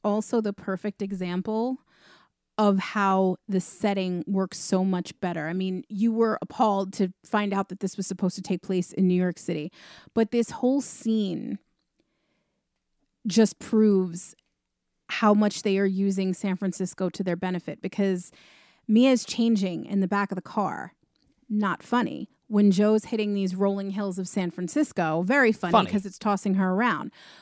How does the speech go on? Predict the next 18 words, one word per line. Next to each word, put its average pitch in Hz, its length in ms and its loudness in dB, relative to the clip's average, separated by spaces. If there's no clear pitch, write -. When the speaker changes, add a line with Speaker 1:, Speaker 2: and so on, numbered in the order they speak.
Speaker 1:
But 220 200 0
that 233 260 4
joke 220 400 4
doesn't 202 360 0
really 208 360 4
work 196 480 0
anywhere 190 360 -2
else. 180 220 -2
I 254 80 0
mean, 262 160 4
it, 254 140 -4
it 247 160 -6
could 254 400 -2
now, 214 480 2
twenty 214 280 -2
years 208 320 -2
later, 196 440 -4
but 208 440 0